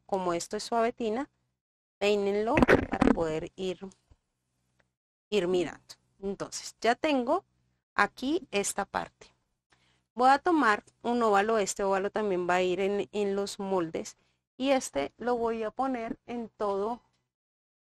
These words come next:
en todo el centrico. Acá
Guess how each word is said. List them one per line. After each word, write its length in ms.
en 160
todo 240
el 120
centrico. 800
Acá 400